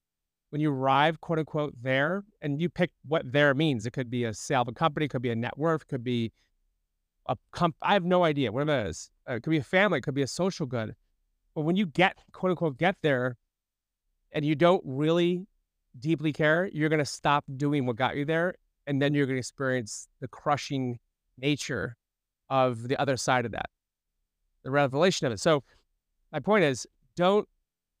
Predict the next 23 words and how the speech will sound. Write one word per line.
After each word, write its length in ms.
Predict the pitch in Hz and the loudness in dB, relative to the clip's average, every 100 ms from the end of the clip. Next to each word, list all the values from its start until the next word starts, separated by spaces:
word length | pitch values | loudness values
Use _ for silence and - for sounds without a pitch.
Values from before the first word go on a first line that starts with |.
| _ | _
build 260 | 160 170 160 | 0 2 2
to 60 | 143 | -2
the 100 | 139 | -4
top 300 | - 160 - | -2 -2 0
of 80 | |
anything, 380 | 131 160 131 123 - 123 | -2 0 0 -2 -8 -10
build 500 | 143 160 165 143 151 143 _ _ _ | -2 2 2 0 -6 -10 _ _ _
in 80 | - | -6
the 80 | 135 | -6
context 720 | - 165 156 156 139 - - _ | -2 0 0 0 -2 -4 -12 _
of 100 | 135 | -12
becoming, 480 | 120 - 131 101 123 - _ _ | -12 -8 -8 -8 -12 -20 _ _
'cause 140 | 156 | -4
then 140 | 135 160 | 0 2
you 80 | 151 | 4
never 260 | 147 135 | 2 2
stop 260 | - 127 120 | -2 -4 -4
doing 200 | 156 139 | -6 -6
it. 140 | 87 - _ _ _ _ - | -8 -12 _ _ _ _ -4
Then 120 | 170 | 0
there's 200 | 175 147 | 2 0
no 280 | 170 208 196 | 2 4 4
risk. 440 | 139 110 - - | 0 -2 -6 -14